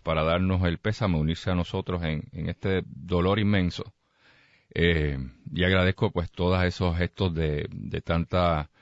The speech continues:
deferencia y, y de adhesión en, en medio de nuestra situación. Eh, mi esposa fue una gran luchadora, una mujer bien valiente. Por diecisiete años combatió el, el cáncer, fue una activista en contra de, de esta enfermedad,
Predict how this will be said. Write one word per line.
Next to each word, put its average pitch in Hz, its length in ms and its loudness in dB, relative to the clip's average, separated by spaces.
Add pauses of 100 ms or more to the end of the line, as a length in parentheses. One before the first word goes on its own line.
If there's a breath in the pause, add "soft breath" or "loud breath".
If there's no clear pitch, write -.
(500 soft breath)
deferencia 95 1000 2
y, 71 340 0
y 80 160 -6
de 78 80 0
adhesión 90 600 0
en, 76 300 -2
en 80 80 -2
medio 87 300 2
de 87 60 2
nuestra 85 260 -2
situación. 123 580 -4 (680 soft breath)
Eh, 80 260 -2
mi 80 100 0
esposa 90 320 -4
fue 95 160 0
una 95 160 4
gran 87 280 2
luchadora, 95 540 0
una 82 120 -2
mujer 82 460 0 (280)
bien 95 380 0
valiente. 92 680 0 (500 soft breath)
Por 82 180 -2
diecisiete 82 580 -2
años 90 220 2
combatió 80 640 0
el, 76 300 -2
el 82 140 -8
cáncer, 101 580 0
fue 85 280 -2
una 85 220 0
activista 82 720 -2
en 76 100 -2
contra 80 500 -4
de, 73 300 -4
de 80 80 -8
esta 85 160 -4
enfermedad, 82 640 0